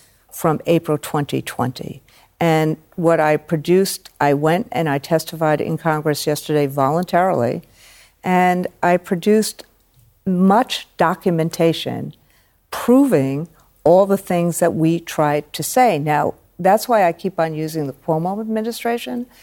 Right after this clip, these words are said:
because frankly, Governor Hogan, Governor Cuomo, Rockefeller Foundation, lots of governors, they were working in a really different way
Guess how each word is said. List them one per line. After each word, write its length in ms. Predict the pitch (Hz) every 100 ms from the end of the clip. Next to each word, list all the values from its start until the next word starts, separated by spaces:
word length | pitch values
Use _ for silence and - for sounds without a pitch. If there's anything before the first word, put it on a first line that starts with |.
| - - _ -
because 320 | 240 262 247
frankly, 600 | - 277 285 226 190 - _ _ _ _ -
Governor 360 | 233 269 240
Hogan, 640 | - - 180 190 208 233 240 _
Governor 360 | 165 170 226 196
Cuomo, 680 | - - 160 156 156 190 190 _ _ _ _ _
Rockefeller 680 | 160 160 175 196 - 202 208
Foundation, 920 | 202 196 190 185 185 185 196 190 165
lots 400 | 139 143 185 208
of 140 | 214 180
governors, 540 | 170 160 156 160 - - _ _
they 160 | - 233
were 180 | 269 302
working 460 | 262 262 269 269
in 100 | 233
a 80 | 202
really 340 | 185 190 202 202
different 420 | 190 175 202 202
way 580 | 185 233 226 165 160